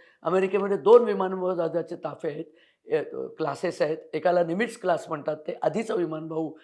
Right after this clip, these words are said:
जहाज आहे. दुसरं जेराल्ड फोर्ड क्लास आहे, ते नवीन विमानवाहू जहाज आहे.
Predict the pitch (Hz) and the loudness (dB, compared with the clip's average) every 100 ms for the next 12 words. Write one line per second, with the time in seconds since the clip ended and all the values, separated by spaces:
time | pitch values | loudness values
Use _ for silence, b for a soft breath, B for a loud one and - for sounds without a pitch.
0 | B - 143 120 151 156 B B B 151 | B -10 -8 -6 -8 -8 B B B -10
1 | 156 185 165 175 185 180 - 208 233 - | -2 0 2 2 2 0 6 8 8 4
2 | 175 143 - 143 - - _ 180 170 175 | -2 -2 -4 -6 -8 -20 _ -4 0 2
3 | 247 233 185 175 165 160 151 147 151 - | 2 0 -2 -2 -2 -4 -6 -8 -14 -14
4 | 160 | -16